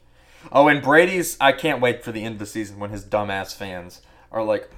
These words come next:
"Look at Tampa's defense's yards per game they've given up. Brady has to carry a bad defense," when they consistently ignore points per game. They always wanna talk about yards per game.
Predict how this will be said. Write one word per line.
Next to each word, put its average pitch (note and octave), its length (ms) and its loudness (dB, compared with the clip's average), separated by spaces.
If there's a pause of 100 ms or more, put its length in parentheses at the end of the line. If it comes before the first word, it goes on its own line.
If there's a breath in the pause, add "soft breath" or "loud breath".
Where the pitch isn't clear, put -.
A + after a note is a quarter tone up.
(320 loud breath)
"Look F4 220 8
at D4+ 120 10
Tampa's B3 420 0
defense's F#3+ 760 -4
yards G#3 360 4
per F3 260 -4
game D3+ 340 0
they've A2 240 -4
given G#2+ 300 -4
up. G#2 220 -4
Brady G#3+ 440 -2
has D#3+ 260 0
to - 80 -10
carry D#3+ 420 -2
a A#2 60 -4
bad A#2+ 340 2
defense," G#2+ 580 -8 (360 soft breath)
when B2+ 180 -4
they B2 80 -2
consistently C3 760 -6
ignore A2 280 -2
points G#2 320 -8
per G#2+ 120 -16
game. F#2 180 -12
They G#2+ 80 -6
always C#3+ 200 0
wanna B2+ 200 -4
talk A2+ 140 -4
about F#2 200 -6
yards F2+ 260 -8
per - 120 -18
game. - 160 -16